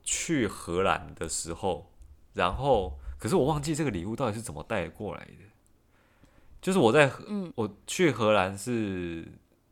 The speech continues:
Speaker 1: 呃，一月底、二月初，一月，可能一月的最后一天了，
Speaker 2: 嗯。
Speaker 1: 好像是二月一号这样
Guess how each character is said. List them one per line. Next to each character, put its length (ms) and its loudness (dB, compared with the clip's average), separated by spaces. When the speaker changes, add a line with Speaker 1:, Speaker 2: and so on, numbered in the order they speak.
Speaker 1:
呃， 200 -6
一 160 0
月 180 6
底、 380 -8
二 120 4
月 180 4
初， 380 -6
一 140 -4
月， 120 0
可 100 -4
能 60 -4
一 100 0
月 180 4
的 40 0
最 120 2
后 160 0
一 40 -2
天 220 -8
了， 160 -12
Speaker 2:
嗯。 20 -18
Speaker 1:
好 100 -6
像 100 -2
是 80 -2
二 100 -2
月 100 0
一 80 -4
号 140 -6
这 100 -10
样 80 -8